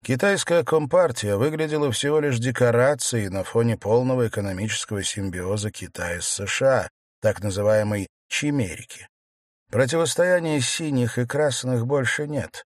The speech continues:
Той карты, что мучила меня много лет, больше не существует", с удовлетворением констатировал госсекретарь С Ш А Колин Пауэлл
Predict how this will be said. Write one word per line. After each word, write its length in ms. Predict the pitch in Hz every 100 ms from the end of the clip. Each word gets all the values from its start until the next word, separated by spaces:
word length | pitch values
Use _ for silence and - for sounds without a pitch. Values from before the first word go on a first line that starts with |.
| _ _
Той 180 | 120 110
карты, 480 | - 120 127 113 101
что 240 | - 95
мучила 380 | 92 113 - 104
меня 240 | 101 98 92
много 380 | 90 107 95
лет, 360 | 87 87 123 - _ _ -
больше 480 | 90 98 90 - 101
не 100 | 104
существует", 1000 | - 110 - 107 - - 85 110 110 - _ _
с 120 | -
удовлетворением 800 | 127 113 104 - 92 107 123 113
констатировал 800 | - 104 - 101 - 104 95 95
госсекретарь 720 | 95 92 - 95 92 85 82 -
С 180 | - 85
Ш 220 | - 92
А 60 |
Колин 380 | - 95 82 76
Пауэлл 480 | - 92 101 101 95